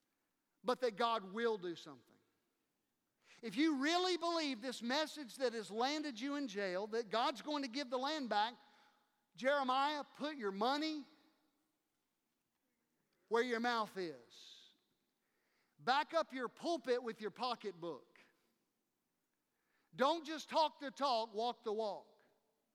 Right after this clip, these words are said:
If you really trust God, then act on it. 'Cause if you believe this land's coming back and I'm selling it to you for a good deal, then you'll buy it and wait it out 'cause you believe that.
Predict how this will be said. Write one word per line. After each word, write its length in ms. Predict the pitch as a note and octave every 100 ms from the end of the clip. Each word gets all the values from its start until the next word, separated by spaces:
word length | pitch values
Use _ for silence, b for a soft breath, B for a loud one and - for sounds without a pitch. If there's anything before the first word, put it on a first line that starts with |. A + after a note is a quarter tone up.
| B B B
If 180 | C4 G3
you 180 | C4+ B3
really 360 | A#3+ E4 F4
trust 460 | C#4 - C#4+ D4 - G#3+
God, 380 | C#4 C4 G#3 G3+
then 200 | A3 A3 - -
act 380 | A3+ F#3+ - G3+
on 260 | F3 D3
it. 60 | C3 _ - _ _ _ _ B B
'Cause 180 | C4+ G#3
if 80 | F#3+
you 140 | D4+
believe 280 | D4 D4+ C#4
this 160 | C#4
land's 280 | C4+ D4 C#4
coming 260 | - D4 C4+
back 300 | C#4 C#4 A3
and 100 | A3+
I'm 100 | C4+
selling 340 | - D4 C#4
it 60 | A#3
to 80 | C4+
you 100 | A#3
for 180 | C4+ C4+
a 60 |
good 240 | G#3 C#4 A#3
deal, 280 | C#4 D4 - B
then 180 | A3+ A3+
you'll 180 | C#4+ E4
buy 440 | G#3+ C#4 D#4+ C4+ A3
it 80 | -
and 280 | B3+ G#3 G3
wait 280 | A3+ B3 A#3+
it 100 | A3+
out 320 | G3 F3 G3
'cause 240 | G3+ D3+
you 160 | F#3 G#3+
believe 360 | G3+ A3 A#3+
that. 180 | G3 F3+